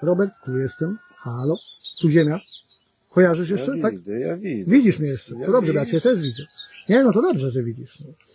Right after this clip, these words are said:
Speaker 1: Ja wiem, że ty się rozglądasz za tym piwkiem, co miałeś w ręce gdzieś pewnie. Nie wiem, gdzie to piwko zostało, mniejsza z tym, nieważne. Am,
Speaker 2: Piwko pewnie wylane już.
Speaker 1: Nie, a, a na cholerę nam wylewać twoje piwo, Robert. A pij sobie.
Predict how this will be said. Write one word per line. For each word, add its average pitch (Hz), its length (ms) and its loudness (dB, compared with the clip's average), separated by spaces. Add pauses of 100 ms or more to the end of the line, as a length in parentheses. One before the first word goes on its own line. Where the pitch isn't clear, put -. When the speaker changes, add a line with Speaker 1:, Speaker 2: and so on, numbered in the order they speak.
(560)
Speaker 1:
Ja 220 60 4
wiem, 254 160 0
że 185 60 -10
ty 196 80 -8
się 185 60 -6
rozglądasz 202 320 -2
za 190 80 -2
tym 214 140 -2
piwkiem, 175 300 0
co 151 100 -4
miałeś 139 220 -2
w - 20 -2
ręce 156 260 -4
gdzieś 127 200 -16
pewnie. 139 280 -10
Nie 170 80 -2
wiem, 175 80 0
gdzie 143 120 -4
to 151 80 -6
piwko 156 260 -6
zostało, 165 280 -2
mniejsza 156 260 -10
z - 40 -20
tym, 185 140 -2
nieważne. 165 400 -4 (600)
Am, 180 380 0 (120)
Speaker 2:
Piwko 135 380 -10
pewnie 139 300 -6
wylane 139 540 -4
już. 107 120 -4
Speaker 1:
Nie, 311 580 2 (180)
a, 185 300 -6
a 226 40 -6
na 254 120 -6
cholerę 330 360 -2
nam 311 140 -4
wylewać 311 280 2
twoje 302 160 0
piwo, 220 380 2
Robert. 175 520 0 (800)
A 151 120 -6
pij 320 240 2
sobie. 117 280 -8